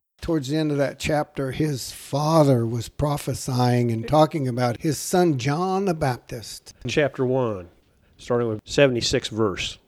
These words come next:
Speaker 2: through eighty.
Speaker 1: Yeah, I could read all this. <laughs>
Speaker 2: Go ahead, read it again.
Speaker 1: Ver-, verse seventy-four, he's talking to his son, "To grant us that we, being delivered from the hand of our foes,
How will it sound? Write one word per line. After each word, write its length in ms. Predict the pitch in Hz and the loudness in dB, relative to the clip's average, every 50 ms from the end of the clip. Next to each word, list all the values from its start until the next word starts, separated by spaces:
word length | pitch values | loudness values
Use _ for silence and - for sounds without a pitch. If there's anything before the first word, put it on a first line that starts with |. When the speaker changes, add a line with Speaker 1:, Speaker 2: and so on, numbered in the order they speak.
| _ _ _ _ | _ _ _ _
Speaker 2:
through 260 | _ - - 113 104 - | _ -6 -4 -4 -4 -2
eighty. 400 | - 110 107 98 101 90 87 - _ _ _ _ _ | -2 -2 -2 -2 -6 -8 -10 -14 _ _ _ _ _
Speaker 1:
Yeah, 240 | - 135 156 175 165 | -2 -2 -2 -2 -2
I 60 | 135 | -2
could 160 | - - 160 | 0 0 2
read 180 | 135 139 143 139 | 2 2 2 2
all 220 | 160 208 247 220 | 2 2 2 0
this. 340 | 165 135 131 - - - - - - 906 | -2 -4 -6 -6 -4 -4 -4 -4 -2 -4
<laughs> 160 | - - - - | -4 -4 2 6
Speaker 2:
Go 120 | 160 185 | 6 6
ahead, 440 | 175 180 202 220 208 170 113 - - | 8 8 6 6 4 4 2 2 2
read 240 | 139 156 165 165 170 | 4 4 4 4 2
it 0 | |
again. 420 | 165 165 170 165 156 151 123 117 - 170 - _ _ _ _ _ _ _ - | 2 0 2 2 2 0 0 -2 -4 -4 -4 _ _ _ _ _ _ _ -8
Speaker 1:
Ver-, 260 | 143 139 147 160 165 | -2 0 2 0 0
verse 340 | 170 165 147 165 170 160 - | 0 0 2 2 2 2 2
seventy-four, 800 | 180 170 175 175 170 160 - - 170 151 139 135 135 131 135 - - _ _ _ _ _ - | 0 0 0 0 -4 -4 -4 -4 -4 -2 -2 -2 -4 -6 -8 -12 -16 _ _ _ _ _ -6
he's 300 | - 143 185 165 - - | -2 -2 0 -2 -2 -4
talking 640 | - - 165 196 226 226 _ - 131 110 110 110 110 | -4 -2 0 0 -2 -2 _ -10 -10 -10 -10 -14 -8
to 140 | - 131 135 | -4 0 2
his 180 | 135 143 - | 2 2 0
son, 520 | - - 285 277 285 285 226 147 117 107 - - - _ _ | -2 -4 -2 -2 0 0 0 0 -2 -6 -12 -20 -20 _ _
"To 120 | - 208 | 2 2
grant 400 | 165 175 202 208 220 220 202 - | 4 4 4 4 4 2 0 -4
us 540 | - - - 196 196 175 156 139 - - - | -8 -4 -2 0 0 2 0 -2 -4 -8 -2
that 240 | - 147 - - - | -2 -2 -2 0 -2
we, 400 | 160 196 220 214 185 151 135 131 | -2 -2 0 2 2 2 0 0
being 360 | 131 143 170 170 165 165 151 | 2 2 4 4 6 4 4
delivered 500 | 143 147 143 156 170 185 196 196 185 170 | 2 2 4 6 4 4 4 2 0 2
from 240 | - - 139 135 131 | -2 -2 -2 -2 -2
the 240 | 123 117 117 113 - _ _ _ _ _ _ _ _ _ _ _ _ | -4 -4 -6 -8 -12 _ _ _ _ _ _ _ _ _ _ _ _
hand 500 | - - 180 202 202 220 220 220 226 208 | -6 -2 2 4 4 4 4 2 -2 -4
of 220 | - - 180 180 | -4 -4 0 0
our 180 | 180 175 175 170 | 2 2 2 0
foes, 760 | - - - - 202 175 139 120 120 117 123 123 - - - | -2 -4 0 2 4 4 4 2 -2 -4 -8 -10 -10 -12 -16